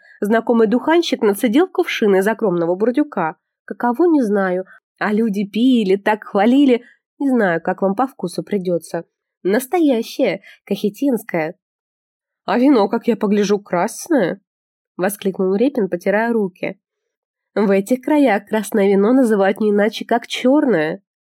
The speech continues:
«Это отчего же так?» — полюбопытствовал он. «Да потому, что делают его из чёрного винограда. Кушайте на здоровье, Илья Ефимович,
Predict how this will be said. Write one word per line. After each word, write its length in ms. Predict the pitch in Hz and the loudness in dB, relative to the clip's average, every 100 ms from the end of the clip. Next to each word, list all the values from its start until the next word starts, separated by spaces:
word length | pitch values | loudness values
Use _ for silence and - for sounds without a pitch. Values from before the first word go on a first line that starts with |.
| _ _ _ _ _ _ _ | _ _ _ _ _ _ _
«Это 240 | 175 185 | -4 -2
отчего 420 | 208 - 302 285 202 | -4 -4 0 0 2
же 140 | 165 | -2
так?» — 300 | - 147 - _ _ _ _ _ _ - | -4 -6 -6 _ _ _ _ _ _ -4
полюбопытствовал 960 | 196 180 185 180 - - 180 185 185 - | -2 0 0 -2 -4 -4 -2 -2 -2 -2
он. 260 | 175 170 - _ _ _ _ _ _ _ _ - | -4 -4 -12 _ _ _ _ _ _ _ _ -6
«Да 220 | 185 196 | -2 -2
потому, 360 | 196 180 180 | -2 -2 -2
что 220 | 254 - 190 | -4 -4 -4
делают 460 | 170 240 269 208 | 0 2 2 0
его 360 | - 165 156 160 _ _ | -4 -2 -2 -4 _ _
из 220 | 208 180 - | -4 -4 -6
чёрного 540 | - 233 240 180 170 | -2 0 2 2 0
винограда. 720 | 160 175 185 180 165 - 160 _ _ | 0 0 0 -2 -2 -4 -8 _ _
Кушайте 420 | _ 285 - 185 | _ -2 0 0
на 120 | 190 190 | 2 2
здоровье, 440 | 240 240 202 269 | 2 2 2 4
Илья 180 | 277 190 | 4 2
Ефимович, 440 | 175 220 180 - | 0 -2 -2 -4